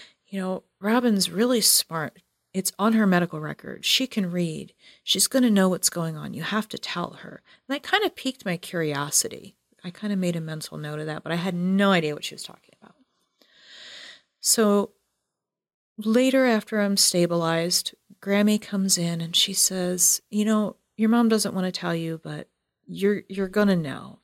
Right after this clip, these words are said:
The reason you're so sick, it's not a mystery. We do know what's going on. It's because your mother tried three times to abort you. She tried to burn you out with the saline." Well, at age nine, abortion is not, like, a,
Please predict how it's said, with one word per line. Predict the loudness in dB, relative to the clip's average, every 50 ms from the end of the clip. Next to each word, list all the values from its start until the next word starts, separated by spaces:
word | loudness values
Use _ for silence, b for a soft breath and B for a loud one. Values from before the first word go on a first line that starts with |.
| _
The | -6 -4
reason | 0 2 2 4 4 2 2 2 2
you're | 2 2 2
so | 2 2 2 2 0 -2
sick, | -2 -2 -2 -2 -2 -4 -6 -8 _ -20 -20 -20 _ _ _ _
it's | -14 -10 -8 -6 -2
not | 0 2 2 2 2 2
a |
mystery. | 2 2 2 0 0 0 0 -2 -4 -4
We | -4 -6 -4
do | -2 0 0
know | 2 2 0 -2
what's | -2 -4 -4 -6
going | -6 -4 -8 -8 -8 -8
on. | -10 -8
It's | -6 -6 -6
because | -6 -6 -8 -6 -6 -6 -6
your | -6 -4
mother | -4 -4 -4 -4
tried | -6 -6 -6 -6 -6 -6 -6 -8
three | -8 -8 -8 -8
times | -8 -10 -10 -10 -8 -8
to | -6 -6
abort | -6 -4 -2 -2 -2 -2 -4 -10
you. | -18 -20 -20 _ b b b b b b b b b b b b
She | b -2 -2 -2
tried | -2 -2 -4 -4 -4
to | -6
burn | -10 -4 0 2 4 4 4
you | 2 2 0
out | 0 0 -2 -4 -4
with | -8 -12 -8
the | -4 -2
saline." | -2 -2 -2 -6 -10 -12 -14 -18 -20 -20 _ _ _ _ _ _ _ _ _ _ _ _ _ _ _ _ _ _ _ _ _ _ _
Well, | -10 -10 -10 -10 -14 _ _ _ _ _ _ _ _
at | -6 -2 -2
age | 0 0 0 -2 -2
nine, | -2 -2 -4 -6 -6 -8 -8 -8 -10 -12 -14 -18 _ _ _ _ _ _ _ _ _
abortion | -8 -2 0 0 2 2 0 0 0 0
is | 0 0 0
not, | -2 -4 -6 -6 -8
like, | -12 -12 -12
a, | -14 -16 -18